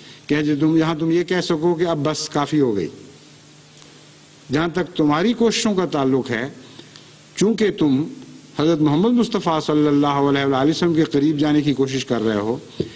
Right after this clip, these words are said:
इसलिए सफ़र इतना लंबा है कि तुम ज़िंदगी में ख़त्म नहीं कर सकते, मगर आगे ज़रूर बढ़ सकते हो। इसीलिए मैंने ये कहा था कि आन हज़रत सल्लल्लाहु अलैहि वसल्लम के अखलाक के करीब तर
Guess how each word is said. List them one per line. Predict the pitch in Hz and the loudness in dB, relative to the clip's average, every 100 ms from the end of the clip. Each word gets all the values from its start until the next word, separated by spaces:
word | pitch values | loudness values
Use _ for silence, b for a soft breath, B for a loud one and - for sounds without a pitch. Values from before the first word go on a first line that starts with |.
| B B | B B
इसलिए | 147 160 180 | -2 2 2
सफ़र | - 208 262 | 0 -2 -2
इतना | 240 214 190 | -2 0 0
लंबा | 160 156 165 | 0 -2 -2
है | 190 | -4
कि | 208 185 | -2 -2
तुम | 180 165 | 0 0
ज़िंदगी | 165 170 180 | 2 2 0
में | 175 | 0
ख़त्म | 175 190 | 0 0
नहीं | 185 | 2
कर | 143 | 0
सकते, | 120 113 113 165 | 0 -4 0 0
मगर | 160 175 | 2 0
आगे | 160 175 185 | 0 2 4
ज़रूर | 156 127 | 4 2
बढ़ | 107 92 | 0 -4
सकते | 98 85 95 | -8 -10 -12
हो। | - - - - - - B B B B - - - - - | -12 -18 -20 -20 -20 -20 B B B B -20 -20 -20 -20 -6
इसीलिए | 156 175 170 | -2 0 2
मैंने | 165 151 143 | 2 4 2
ये | 135 | 2
कहा | 143 143 | -2 -2
था | 175 | -4
कि | 175 156 | -2 -2
आन | 147 - 135 143 | -4 -4 -2 2
हज़रत | 147 143 | 2 2
सल्लल्लाहु | 139 135 131 131 131 127 127 | 0 0 2 2 2 2 0
अलैहि | 123 120 | 0 2
वसल्लम | 120 120 143 143 | 0 0 0 0
के | 139 | 2
अखलाक | 127 117 117 113 123 - | 0 -2 -2 -2 -4 -4
के | 151 | -4
करीब | - 135 147 143 - | 0 2 2 0 -4
तर | 160 | -2